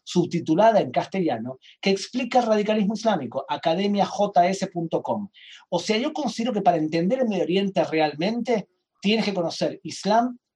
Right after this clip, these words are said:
clanes y entender la filosofía oriental del Medio Oriente, ya que el principal error que se hace cuando se analiza el Medio Oriente es traducir el Medio Oriente al idioma que conoces para que te sientas cómodo tú,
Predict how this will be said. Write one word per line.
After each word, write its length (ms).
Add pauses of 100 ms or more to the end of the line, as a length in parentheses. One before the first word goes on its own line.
(240)
clanes 580 (160)
y 180
entender 500
la 120
filosofía 880
oriental 800
del 120
Medio 180
Oriente, 420
ya 120
que 100
el 100
principal 520
error 380
que 100
se 220
hace 400 (240)
cuando 240
se 120
analiza 260
el 80
Medio 100
Oriente 460 (240)
es 320
traducir 640
el 100
Medio 200
Oriente 580 (260)
al 160
idioma 480
que 160
conoces 760 (320)
para 220
que 120
te 140
sientas 480
cómodo 480
tú, 360